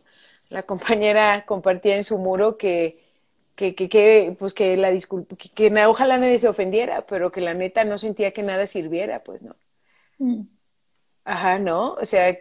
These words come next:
Speaker 1: que, y, y que porque nada se la iba a regresar y eso la tenía muy encabronada, pues, ¿no? Y entonces... Eh, yo abrazo a, a, a todas esas personas que también nos están escuchando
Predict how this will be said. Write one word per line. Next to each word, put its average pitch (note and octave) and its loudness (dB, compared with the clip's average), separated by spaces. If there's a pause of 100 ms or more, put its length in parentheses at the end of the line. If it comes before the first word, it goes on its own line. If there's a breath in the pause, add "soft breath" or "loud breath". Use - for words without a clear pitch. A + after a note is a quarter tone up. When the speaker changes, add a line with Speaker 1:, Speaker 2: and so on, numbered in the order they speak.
Speaker 1:
que, - -14
y, A3 -2
y - - (180 soft breath)
que G3+ -6
porque G#3+ 0
nada A3 4
se A#3+ 4
la F#3+ 4
iba G3 4
a - 6
regresar G#3 -2
y G#3 -2
eso G3 -4
la F#3+ 0
tenía F#3 -6
muy G#3+ -2
encabronada, F#3+ -8
pues, - -14
¿no? - -20 (480 soft breath)
Y G#3+ 0
entonces... A#3 4 (420 soft breath)
Eh, G#3 6
yo A#3+ 6
abrazo E4 6
a, D#4 8
a, F#3 6
a A#3+ 2
todas D#4 6
esas D#4 0
personas C4 -2
que A3+ -6
también A#3 -2 (340 soft breath)
nos A3 -2
están C4 2
escuchando B3+ 4